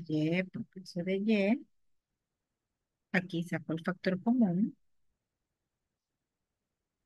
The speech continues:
Precio de X cuadrado sobre el precio de Y más precio de Y. Hola, Irene. Y de aquí entonces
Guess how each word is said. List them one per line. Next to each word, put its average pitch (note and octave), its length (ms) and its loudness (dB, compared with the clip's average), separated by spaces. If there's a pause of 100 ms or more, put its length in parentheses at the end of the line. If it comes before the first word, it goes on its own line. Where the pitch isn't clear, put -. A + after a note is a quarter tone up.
(440)
Precio C#3 300 -8
de D3 80 -14
X - 360 -20
cuadrado E3+ 720 0
sobre D3+ 380 -10
el C#3 60 -12
precio - 340 -10
de E3+ 120 -2 (100)
Y F3 280 -2
más G3 600 2
precio D#3 420 -6
de - 120 -20
Y. - 80 -20 (2000)
Hola, D#3+ 280 -2
Irene. F3+ 480 -2 (1700)
Y C4+ 260 2
de C#4+ 100 6
aquí A#3+ 360 4
entonces G3 680 4